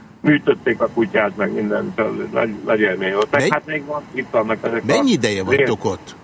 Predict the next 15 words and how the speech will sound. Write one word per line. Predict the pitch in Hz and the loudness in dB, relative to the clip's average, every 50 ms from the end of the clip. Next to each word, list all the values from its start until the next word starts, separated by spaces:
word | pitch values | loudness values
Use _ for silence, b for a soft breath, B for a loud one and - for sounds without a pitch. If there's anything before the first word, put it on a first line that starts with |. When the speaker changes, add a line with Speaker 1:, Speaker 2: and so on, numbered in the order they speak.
| - - | -8 -4
Speaker 2:
Vagy | 110 113 - | -4 -2 0
te | - 135 | 2 2
Speaker 1:
Hogy? | 151 123 | 2 4
Speaker 2:
mennyi | 120 110 113 110 | 2 2 2 2
ideje | 107 98 98 98 98 92 | 2 2 0 0 0 0
vagy | 95 92 87 92 | -2 -2 -2 -4
ott? | 82 80 - - - - - - | -6 -8 -10 -8 -6 -6 -4 0
Speaker 1:
Június | - 165 170 170 165 160 147 135 - - | 4 6 6 6 6 4 2 0 0 0
egy. | 135 120 104 92 - - - - - - - - _ _ _ _ _ _ _ _ _ _ _ _ _ _ _ _ _ _ | 0 0 0 -2 -4 -8 -20 -20 -20 -20 -20 -20 _ _ _ _ _ _ _ _ _ _ _ _ _ _ _ _ _ _
Speaker 2:
Hát | - 107 | -4 0
az | 107 101 | 2 4
Speaker 1:
Június | 98 - 180 | 4 4 4
Speaker 2:
mi-, | 170 214 | 4 2
Speaker 1:
egy. | - - | 2 2
Speaker 2:
a-, | 151 165 | 0 -2